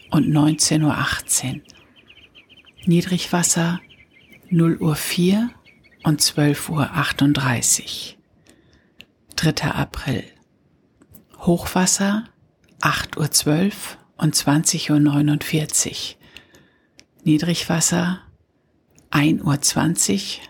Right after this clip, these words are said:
und vierzehn Uhr sieben. Vierter April. Hochwasser neun Uhr fünfzig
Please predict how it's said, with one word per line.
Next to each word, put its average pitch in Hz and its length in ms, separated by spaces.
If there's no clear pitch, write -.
und 190 200
vierzehn 156 560
Uhr 143 120
sieben. - 480
Vierter - 560
April. 135 480
Hochwasser 196 880
neun 151 460
Uhr 156 120
fünfzig - 960